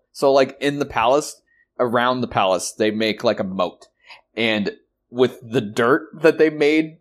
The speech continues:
for the moat, they just left it to the <laughs> side. As a hill.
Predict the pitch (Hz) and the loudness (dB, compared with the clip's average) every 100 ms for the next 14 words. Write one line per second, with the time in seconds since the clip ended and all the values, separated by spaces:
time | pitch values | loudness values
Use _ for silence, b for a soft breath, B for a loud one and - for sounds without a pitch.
0 | - 147 120 113 117 139 196 - _ _ | -2 0 0 -2 2 2 2 -6 _ _
1 | _ - 131 135 147 120 113 117 127 - | _ 0 2 2 -2 -2 0 2 2 2
2 | 151 - _ _ 156 214 - - - - | 0 -2 _ _ 0 0 -2 -6 -8 -4
3 | - - 185 302 - _ _ _ _ _ | -2 2 2 2 -8 _ _ _ _ _
4 | _ - 156 190 269 392 - | _ -2 2 2 2 -2 -2